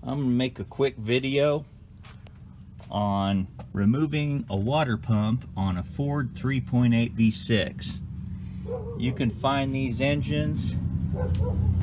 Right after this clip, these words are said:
in the Ford Thunderbird and a lot of the base model Mustangs. And a lot of the water pump is not straightforward like most water pumps. You can walk up to a water pump and just take off the bolts and pull it off. Well,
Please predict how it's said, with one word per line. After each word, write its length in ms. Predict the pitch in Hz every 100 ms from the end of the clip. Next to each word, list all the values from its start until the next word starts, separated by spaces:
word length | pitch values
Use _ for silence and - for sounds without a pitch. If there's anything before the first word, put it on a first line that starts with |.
| - - - - - - -
in 140 | 127
the 80 | 120
Ford 400 | - 135 151 151
Thunderbird 880 | - - 151 165 165 180 185 196 196 - - - - - - - - - - - -
and 640 | 120 123 123 120 117 113 - - - - - -
a 60 |
lot 260 | 104 120 139
of 80 | 117
the 100 | 95
base 400 | 87 135 135 -
model 380 | 127 127 117
Mustangs. 840 | 107 110 117 - 87 80 - - - - - - - - - - - - 508 - - - - - - - - - -
And 520 | 110 123 120 123 117
a 180 | 117 113
lot 300 | 113 156 190
of 280 | 165 135 120
the 280 | 117 110 104
water 340 | 123 151 120
pump 400 | - 113 107 104
is 160 | 101 110
not 240 | 123 120
straightforward 1000 | - - 117 110 - - 110 107 90 87
like 180 | 87 90
most 320 | 104 107 -
water 300 | - 87 85
pumps. 320 | 82 87 85 -
You 100 | 98
can 160 | 107
walk 280 | 98 104 98
up 80 | 101
to 80 | 110
a 40 |
water 280 | 92 101 101
pump 280 | 104 107 104
and 100 | 92
just 200 | 90 -
take 200 | 107 101
off 160 | 98
the 80 | -
bolts 400 | 92 110 127 -
and 120 | 98
pull 240 | 90 113 113
it 60 |
off. 340 | 113 120 92 -
Well, 340 | 101 98 98